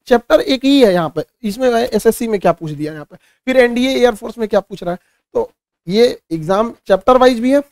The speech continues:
और अलग-अलग एग्जाम के लिए अलग-अलग कैटेगराइज किया गया ताकि लड़कों को दिक्कत नहीं होगा।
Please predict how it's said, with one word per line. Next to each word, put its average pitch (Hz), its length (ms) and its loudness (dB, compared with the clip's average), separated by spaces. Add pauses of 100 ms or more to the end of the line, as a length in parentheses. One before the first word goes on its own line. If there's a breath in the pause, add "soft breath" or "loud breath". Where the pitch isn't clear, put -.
(140)
और 190 80 4
अलग-अलग 240 540 2
एग्जाम 214 300 -4
के 214 120 -8
लिए 240 80 -2
अलग-अलग 208 420 2
कैटेगराइज 180 480 -2
किया 185 180 -4
गया 208 160 -2
ताकि 220 240 -4
लड़कों 226 340 2
को 262 120 -2
दिक्कत 233 320 -2 (340)
नहीं 202 200 0
होगा। 147 240 -14